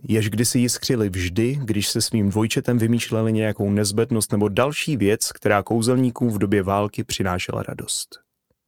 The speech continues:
S Fredovou smrtí jiskřičky zmizely a Harryho zraku se ukázaly jen výjimečně,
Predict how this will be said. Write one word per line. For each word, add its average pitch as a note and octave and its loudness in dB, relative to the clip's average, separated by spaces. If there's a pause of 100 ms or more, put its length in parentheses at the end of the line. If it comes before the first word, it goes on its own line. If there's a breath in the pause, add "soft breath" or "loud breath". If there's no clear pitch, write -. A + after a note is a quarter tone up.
(220)
S - 0
Fredovou E3+ 4
smrtí A#2+ 0
jiskřičky G#2 0
zmizely F2 -4
a G2 -4
Harryho C#3 4
zraku B2+ 0
se C#3+ 0
ukázaly A#2+ 2
jen G2 2
výjimečně, G2+ -2